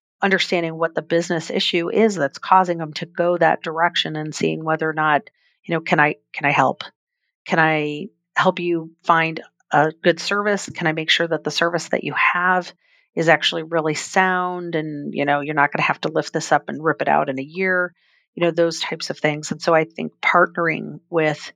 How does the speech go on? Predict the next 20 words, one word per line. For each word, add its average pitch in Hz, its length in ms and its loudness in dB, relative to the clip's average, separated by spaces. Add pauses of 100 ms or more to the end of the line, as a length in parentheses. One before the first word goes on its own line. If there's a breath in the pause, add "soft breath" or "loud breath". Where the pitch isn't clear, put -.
(380)
teams 160 640 -2
that 151 300 4 (640)
feel 185 200 0
like 165 200 0
they 160 100 -2
can't 165 340 -2
get - 220 2
their 165 140 2
technical 160 800 0 (340)
issues 175 540 -2
resolved 160 720 0
without 160 360 2
going 160 280 -4
out 151 160 0
and 147 140 -6
doing 156 280 -4
something 160 360 -2
on 156 180 -2
their 156 260 0
own, 170 380 -2